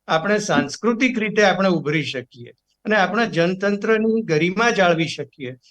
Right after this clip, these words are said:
એ મહત્વનું છે. એટલે કોઈ સ્પેસિફિક, અ, મુદ્દાઓ તો ઘણા બધા ડીપ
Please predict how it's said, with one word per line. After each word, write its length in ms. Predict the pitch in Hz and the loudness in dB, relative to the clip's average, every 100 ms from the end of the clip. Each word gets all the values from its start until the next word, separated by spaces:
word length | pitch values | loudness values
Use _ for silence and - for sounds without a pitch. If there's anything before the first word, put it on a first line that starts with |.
| _ - | _ 0
એ 80 | 220 | 2
મહત્વનું 580 | 190 156 165 143 113 | 4 2 0 -4 -6
છે. 240 | _ - _ _ _ _ | _ -20 _ _ _ _
એટલે 280 | _ - 233 | _ -8 -4
કોઈ 200 | 254 247 | 0 0
સ્પેસિફિક, 1040 | - - 165 165 233 226 240 - _ - 202 | -2 0 2 2 -2 -2 -4 -4 _ 0 4
અ, 220 | 208 208 208 - 214 | 8 6 4 -8 -2
મુદ્દાઓ 480 | 196 190 220 226 214 | 0 4 4 6 4
તો 200 | 226 208 | 2 0
ઘણા 320 | 160 165 214 | 2 0 0
બધા 200 | 208 226 | 2 0
ડીપ 280 | 165 180 | 0 -6